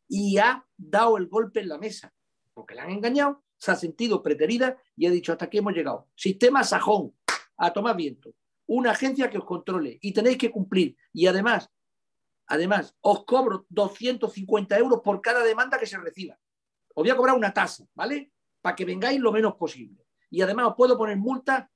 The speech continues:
de hasta, de hasta el siete por ciento de vuestros beneficios anuales". Ojo, ojo,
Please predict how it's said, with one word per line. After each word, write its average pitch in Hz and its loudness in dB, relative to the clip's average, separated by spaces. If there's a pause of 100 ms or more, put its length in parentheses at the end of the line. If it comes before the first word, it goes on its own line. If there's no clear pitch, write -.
(180)
de 175 -2
hasta, 190 -2 (320)
de 156 -2
hasta 196 -2
el 190 -4
siete 262 -4
por 233 2
ciento 277 -6
de 240 6
vuestros 208 2
beneficios 247 -2
anuales". 220 0 (380)
Ojo, 233 0 (240)
ojo, 226 -2